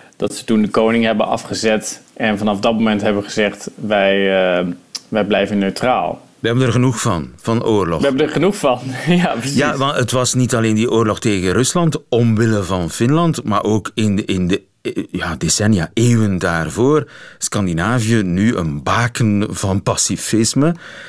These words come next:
Speaker 2: Dat was toen, eh, een en al oorlog en vecht, en de Noren en, en die, die grenzen schoven voortdurend heen en weer.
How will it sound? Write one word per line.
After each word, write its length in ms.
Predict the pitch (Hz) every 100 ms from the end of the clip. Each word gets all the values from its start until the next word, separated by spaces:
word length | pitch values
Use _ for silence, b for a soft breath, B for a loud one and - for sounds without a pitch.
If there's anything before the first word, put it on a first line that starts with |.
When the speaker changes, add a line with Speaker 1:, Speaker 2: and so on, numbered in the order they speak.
| B
Speaker 2:
Dat 160 | - 104
was 200 | 85 -
toen, 300 | - 98 87
eh, 100 | - 90
een 260 | - 123
en 80 | 107
al 160 | 80 80
oorlog 360 | 147 180 110 95
en 160 | 82
vecht, 280 | 71 113 156
en 100 | 110
de 100 | 87
Noren 560 | 80 87 120 135 131 107
en, 140 | 95
en 120 | 92
die, 300 | 90 90 101 B B B
die 160 | - 95
grenzen 460 | 85 113 143 123 113
schoven 360 | - 113 101
voortdurend 600 | 87 92 87 127 151 113
heen 180 | 90 101
en 140 | 95
weer. 460 | 107 170 82 - -